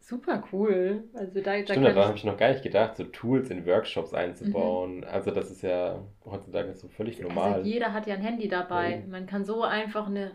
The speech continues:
Speaker 1: Reflexion oder sowas halt einfach digital machen. Man braucht nur irgendeinen Code und eine Internetseite und
Speaker 2: Ja.
Speaker 1: danach hast du alles fein säuberlich in der Tabelle aufgelistet.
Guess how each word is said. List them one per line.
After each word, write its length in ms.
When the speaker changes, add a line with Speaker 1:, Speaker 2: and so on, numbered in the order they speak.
Speaker 1:
Reflexion 720
oder 180
sowas 380
halt 160
einfach 320
digital 560
machen. 480
Man 260
braucht 280
nur 160
irgendeinen 300
Code 360
und 120
eine 80
Internetseite 1000
und 140
Speaker 2:
Ja. 140
Speaker 1:
danach 300
hast 180
du 40
alles 280
fein 240
säuberlich 380
in 60
der 100
Tabelle 420
aufgelistet. 640